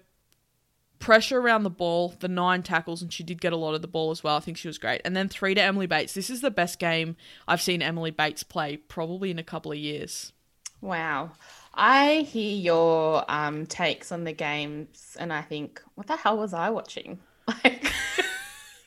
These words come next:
Speaker 2: it's like after, and then I hear you and I go, "Yeah, actually that probably was what was happening." <laughs> Oh, sigh.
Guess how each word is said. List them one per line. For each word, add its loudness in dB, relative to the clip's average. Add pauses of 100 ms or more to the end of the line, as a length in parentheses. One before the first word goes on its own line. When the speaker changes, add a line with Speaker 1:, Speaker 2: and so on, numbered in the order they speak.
(2250)
Speaker 2:
it's -2
like 6
after, 6
and 6
then 6
I 6
hear 4
you 8
and 6
I 6
go, 4
"Yeah, 6 (400)
actually -2
that 2
probably -2
was 2
what 6
was 0
happening." -2
<laughs> 6 (1080)
Oh, 0
sigh. 2